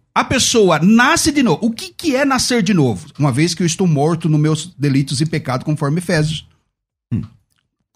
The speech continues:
Speaker 1: O que que é nascer de novo? Ser unido à natureza de Cristo.
Speaker 2: Sim.
Speaker 1: Então, antes que a pessoa creia,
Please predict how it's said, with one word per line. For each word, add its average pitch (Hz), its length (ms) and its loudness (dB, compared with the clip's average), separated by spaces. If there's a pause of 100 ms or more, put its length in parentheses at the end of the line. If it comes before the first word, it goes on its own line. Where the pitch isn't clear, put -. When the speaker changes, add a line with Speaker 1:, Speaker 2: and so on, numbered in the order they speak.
(140)
Speaker 1:
O 208 80 2
que 294 80 -2
que 277 120 -2
é 202 140 2
nascer 175 280 2
de 143 40 2
novo? 131 160 0 (160)
Ser - 600 -2
unido 277 640 4
à 220 40 4
natureza 202 560 -2
de - 80 -6
Cristo. - 480 -6
Speaker 2:
Sim. 117 280 -2 (420)
Speaker 1:
Então, 311 320 -4 (140)
antes 381 500 0
que - 80 0
a 220 60 2
pessoa 160 420 -2
creia, 185 600 0